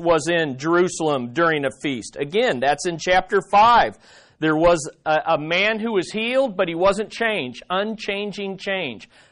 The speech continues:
This disabled man, thirty-eight years, man, he had radical change.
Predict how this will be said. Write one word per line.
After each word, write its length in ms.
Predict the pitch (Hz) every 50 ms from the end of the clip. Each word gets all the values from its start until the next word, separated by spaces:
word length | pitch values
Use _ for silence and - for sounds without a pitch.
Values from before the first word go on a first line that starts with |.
| _ _ -
This 200 | 214 262 254 - 180
disabled 580 | 185 233 214 - 240 240 233 226 240 233 226
man, 300 | 214 190 160 156 160 165
thirty-eight 560 | 156 - _ 226 220 233 240 233 226 220 214 -
years, 400 | 180 175 170 165 165 165 - - _ _ - _ _ _ _ _ _ _ _ _ _ _ _ _
man, 220 | - 240 240 -
he 120 | 170 233 269
had 200 | 254 185 143 156
radical 400 | 185 196 202 208 - - 196 -
change. 560 | - - 233 240 233 165 117 104 - - -